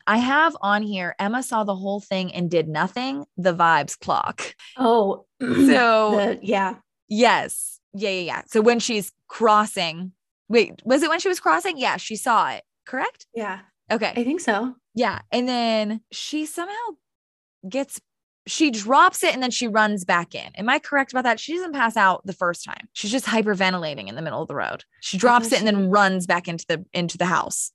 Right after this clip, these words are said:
Speaker 2: I see. Like, I probably should have
Speaker 1: Man,
Speaker 2: watched
Speaker 1: I
Speaker 2: this
Speaker 1: should
Speaker 2: again
Speaker 1: have put, I should have taken better
Speaker 2: fifteen
Speaker 1: notes.
Speaker 2: times because I feel like she passes out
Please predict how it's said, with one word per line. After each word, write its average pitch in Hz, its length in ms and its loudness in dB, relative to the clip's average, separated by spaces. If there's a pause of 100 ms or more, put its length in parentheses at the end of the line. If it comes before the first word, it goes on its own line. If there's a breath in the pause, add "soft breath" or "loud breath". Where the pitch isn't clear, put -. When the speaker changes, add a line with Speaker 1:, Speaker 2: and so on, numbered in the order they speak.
(160)
Speaker 2:
I 185 240 -12
see. 175 360 -10
Like, 175 300 -8
I - 60 -2
probably 165 240 -8
should 185 100 -4
have 202 80 4
Speaker 1:
Man, - 100 6
Speaker 2:
watched 156 80 4
Speaker 1:
I 185 60 4
Speaker 2:
this 220 100 2
Speaker 1:
should 302 120 0
Speaker 2:
again 247 60 4
Speaker 1:
have 196 60 -6
put, 214 180 4
I 208 80 2
should 240 200 0
have 233 80 2
taken 185 100 -2
better 175 120 2
Speaker 2:
fifteen 240 140 6
Speaker 1:
notes. - 60 2
Speaker 2:
times - 440 0 (160)
because 190 520 2
I 196 120 2
feel 208 240 4
like 240 140 4
she 226 120 2
passes 190 400 -4
out 196 320 4